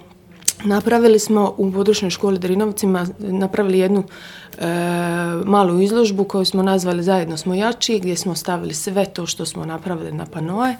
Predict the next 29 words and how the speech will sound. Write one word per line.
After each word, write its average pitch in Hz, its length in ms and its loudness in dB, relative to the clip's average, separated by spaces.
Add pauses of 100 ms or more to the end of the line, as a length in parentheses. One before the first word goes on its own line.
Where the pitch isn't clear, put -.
(600)
i 190 100 2
bilo 196 240 6
je 175 120 4
onako 165 340 -4
dosta 160 280 -6
lijepo, 180 320 -4
šareno 180 540 -4 (380)
i 185 160 2
veselo. 151 500 -6 (680)
Drugi 254 320 4
neki 247 240 4
sudionici 214 560 2
koji 202 220 4
s-, 196 320 -6
koji 202 160 4
sudjeluju 190 640 4
u 165 80 -2
tim, 165 360 4
e, 151 340 0 (280)
koji 185 140 -2
su - 120 -6
sudjelovali 180 520 2
u 170 40 -4
tom 190 180 0
projektu 190 360 0
Dan 190 200 4
obitelji, 208 540 2
najčešće 220 520 4
su, 202 240 0